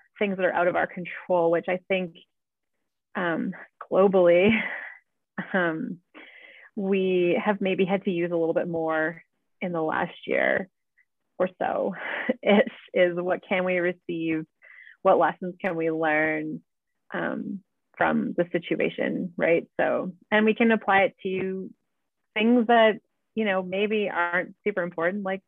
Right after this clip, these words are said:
working out, right? Like, maybe you're, maybe you, there isn't a squat rack and you can say, "Well,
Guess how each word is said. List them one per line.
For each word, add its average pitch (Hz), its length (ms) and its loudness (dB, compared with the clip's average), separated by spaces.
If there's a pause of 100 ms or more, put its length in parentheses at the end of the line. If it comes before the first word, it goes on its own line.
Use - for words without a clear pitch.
(120)
working 190 320 -4
out, 165 280 0 (920)
right? 180 260 0
Like, 175 220 0 (460)
maybe 202 260 2
you're, 226 240 8
maybe 196 300 0
you, 226 240 -2
there 196 220 2
isn't 220 220 -4
a 202 140 -6
squat 160 260 -4
rack 170 280 -2
and 175 160 -10
you 170 80 -12
can 175 200 -10
say, 175 100 2
"Well, 208 520 2